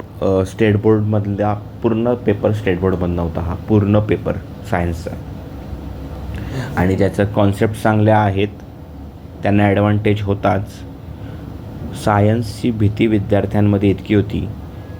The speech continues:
की मग ते एन सी आर टीज आणि भरपूर काय काय कॉ-, कोर्सेस जॉईन करून खूप सारे इन्फॉर्मेशन गॅदर करून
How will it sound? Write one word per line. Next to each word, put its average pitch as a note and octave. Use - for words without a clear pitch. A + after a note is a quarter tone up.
की G#2+
मग G2
ते -
एन F#2+
सी G#2+
आर G#2+
टीज A2
आणि G2
भरपूर G2+
काय G2+
काय G#2+
कॉ-, G2
कोर्सेस G2+
जॉईन G2
करून G2+
खूप A#2+
सारे A2+
इन्फॉर्मेशन G#2
गॅदर F2+
करून G2+